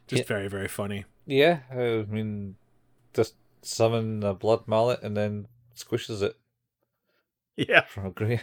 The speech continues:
Speaker 2: height.
Speaker 1: Uh, joy.
Speaker 2: <laughs>
Speaker 1: It's good shit. Well, we've reached the end of this episode, which I suppose leads us to say Who's That Anime is an anime podcast and can be found where all good podcasts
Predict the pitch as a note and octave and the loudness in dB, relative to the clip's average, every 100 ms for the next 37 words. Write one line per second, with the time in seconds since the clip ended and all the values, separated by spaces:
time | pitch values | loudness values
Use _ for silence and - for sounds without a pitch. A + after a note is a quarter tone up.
0 | - G#2+ A2+ - - - B2+ C3 C3 B2+ | -2 -4 -4 -8 -8 0 2 4 2 2
1 | A#2+ - G2 F2+ F2+ - _ - - B2+ | -2 -4 -8 -6 -8 -12 _ 0 0 0
2 | _ B2 - - - - A#2+ - B2 - | _ -10 -10 -20 -10 -8 -6 -6 -8 -12
3 | - - - - - - - - - F#3 | -20 -20 -20 -20 -20 -20 -20 -20 4 10
4 | G3+ - - - - - - E3 D3 D3+ | 10 8 -4 -20 -20 -20 -6 -2 0 0
5 | F#3+ - D#3+ D#3+ D3 D#3 D3+ C#3+ D3 E3+ | 0 4 6 6 2 4 4 4 4 6
6 | G3+ - - - - C3 - - - C3+ | 6 4 -12 -20 -10 -8 -4 -6 -4 -4
7 | B2+ C3 C#3 C3 B2+ C3+ C3 B2+ B2 A2 | -4 -4 -2 0 0 -2 -4 -4 -4 -6
8 | A#2+ - B2 A2+ A#2 - - B2 A2+ A2 | -4 -2 0 0 -2 -6 -10 -6 -4 -2
9 | A#2 A2+ A#2 A2+ G#2+ A2+ A2+ A2+ - A#2 | -2 -4 -4 -4 -2 -4 -2 -4 0 -2
10 | - B2+ A#2+ - - A2+ - C#3 C3+ C3 | 0 -2 0 -8 -8 -10 -6 -4 -4 -6
11 | - B2+ B2+ - A#2+ A#2 B2 - - G#2+ | -4 -6 -6 -10 -8 -6 -8 -8 -12 -12
12 | - G#2+ G2+ A2+ A2 - | -8 -8 -8 -10 -8 -10